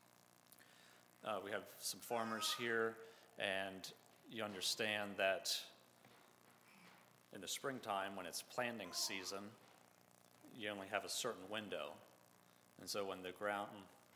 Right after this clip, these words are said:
conditions are right, you have a certain window. It's not many days.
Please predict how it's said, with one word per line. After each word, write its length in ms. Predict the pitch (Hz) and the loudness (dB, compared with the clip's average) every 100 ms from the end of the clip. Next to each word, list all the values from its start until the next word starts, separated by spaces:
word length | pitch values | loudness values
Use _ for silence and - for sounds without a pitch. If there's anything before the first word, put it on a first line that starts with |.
| - - - | -20 -18 -14
conditions 480 | 110 104 101 107 95 | -8 -4 -4 -4 -4
are 120 | 87 | 0
right, 420 | 101 104 101 - | 2 2 0 -6
you 60 | 92 | -4
have 140 | 98 | -4
a 60 | 90 | 0
certain 360 | - 120 90 98 | 0 0 -2 -4
window. 480 | 120 120 117 113 107 - - - - - - - - | -2 2 2 2 0 -10 -16 -18 -20 -20 -20 -20 -12
It's 180 | - 107 | -8 -2
not 180 | 104 | -2
many 220 | 101 95 92 | -2 -4 0
days. 600 | 110 110 110 107 - | 2 4 2 2 0